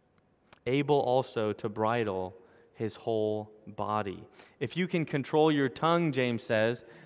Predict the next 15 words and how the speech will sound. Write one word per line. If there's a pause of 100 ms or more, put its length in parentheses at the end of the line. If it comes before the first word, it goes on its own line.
then
you
can
control (200)
your
whole
body.
You're
perfect. (640)
Or
you
could
also
say
complete,